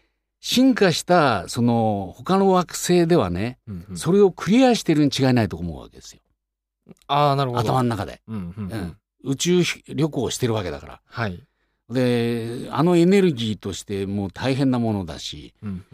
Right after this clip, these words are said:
Speaker 2: うん。
Speaker 1: で、その後、メキシコ行って取材したように、え、病院もないし、警察もない社会だということはですね、
Speaker 2: うん。
Speaker 1: 明らかに、えー、今よりもいい世界なわけですよ。
Speaker 2: うんうんうんうん。
Speaker 1: ね。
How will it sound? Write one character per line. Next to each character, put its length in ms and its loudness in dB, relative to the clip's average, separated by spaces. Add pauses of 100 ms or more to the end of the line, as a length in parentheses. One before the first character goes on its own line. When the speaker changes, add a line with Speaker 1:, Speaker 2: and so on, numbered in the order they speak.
(260)
Speaker 2:
う 40 -10
ん。 40 -4
Speaker 1:
で、 180 4
そ 140 0
の 120 2
後、 720 4
メ 140 0
キ 80 -6
シ 80 -6
コ 140 0
行 80 -2
っ 20 -20
て 180 -6
取 120 -4
材 200 0
し 40 -8
た 100 -6
よ 220 0
う 40 -2
に、 320 -6 (440)
え、 120 -12
病 280 4
院 100 4
も 100 4
な 160 2
い 80 0
し、 460 -8 (240)
警 160 -2
察 240 -4
も 120 0
な 120 0
い 160 -2
社 160 -12
会 200 -12
だ 120 -16
と 220 -20 (440)
い 180 -6
う 80 -2
こ 120 -4
と 80 -2
は 120 0
で 80 -8
す 120 -12
ね、 300 -10
Speaker 2:
う 60 -14
ん。 100 -12
Speaker 1:
明 80 -4
ら 100 2
か 140 0
に、 320 2 (340)
え 220 -4
ー、 100 0
今 220 4
よ 120 4
り 120 2
も 160 0
い 240 2
い 20 4
世 140 -4
界 180 -12
な 80 -14
わ 100 -20
け 80 -20
で 60 -20
す 140 -20
よ。 100 -20 (200)
Speaker 2:
う 40 -6
ん 40 -4
う 20 -4
ん 440 -8
う 40 -14
ん 20 -10
う 20 -10
ん。 20 -8
Speaker 1:
ね。 180 -6